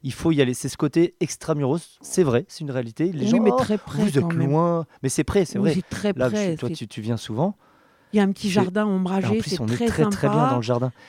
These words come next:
Speaker 2: Et
Speaker 1: Donc,
Speaker 2: puis, on va
Speaker 1: c'est
Speaker 2: parler de ce travail extraordinaire que vous faites avec les masques, euh, et des costumes qui sont souvent très lourds quand même aussi, hein.
Speaker 1: Non, c'est dans la tête, ça.
Speaker 2: Aussi, quelquefois, mais, euh,
Speaker 1: <laughs> Là,
Speaker 2: fais-moi
Speaker 1: sur la
Speaker 2: rire.
Speaker 1: fin du, euh, je sors du spectacle, vu que c'était à onze heures quarante, je sors du spectacle et le dernier personnage que je fais, j'ai cinq costumes en,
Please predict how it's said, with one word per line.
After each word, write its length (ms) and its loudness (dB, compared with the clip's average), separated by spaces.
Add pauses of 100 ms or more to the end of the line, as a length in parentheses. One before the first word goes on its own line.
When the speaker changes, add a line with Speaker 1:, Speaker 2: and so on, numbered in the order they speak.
(240)
Speaker 2:
Et 40 0
Speaker 1:
Donc, 80 0
Speaker 2:
puis, 60 4
on 40 4
va 100 4
Speaker 1:
c'est 60 4
Speaker 2:
parler 220 2
de 60 -10
ce 80 -2
travail 360 0
extraordinaire 640 -2
que 80 -4
vous 120 -4
faites 220 -6
avec 280 -6
les 160 -2
masques, 640 -2
euh, 340 0
et 140 -2
des 120 -4
costumes 380 -4
qui 120 -12
sont 140 -6
souvent 300 -4
très 240 -4
lourds 340 4
quand 140 0
même 260 0
aussi, 380 -2
hein. 60 2
Speaker 1:
Non, 360 0
c'est 160 -14
dans 100 -4
la 120 -6
tête, 220 -14
ça. 140 -18 (180)
Speaker 2:
Aussi, 280 -8
quelquefois, 560 -10
mais, 140 4
euh, 580 -8
Speaker 1:
<laughs> 40 -20 (960)
Là, 140 6
Speaker 2:
fais-moi 100 4
Speaker 1:
sur 100 4
la 120 8
Speaker 2:
rire. 60 0
Speaker 1:
fin 220 2
du, 400 2
euh, 220 2
je 100 -2
sors 240 0
du 120 -6
spectacle, 420 -2
vu 80 -10
que 80 -16
c'était 180 -8
à 60 -4
onze 120 -4
heures 120 -8
quarante, 360 -4
je 140 -6
sors 220 -4
du 60 -14
spectacle 460 -4
et 120 0
le 240 -2
dernier 760 2
personnage 520 -2
que 100 -6
je 100 -8
fais, 160 2
j'ai 140 -2
cinq 300 -2
costumes 380 -6
en, 100 -4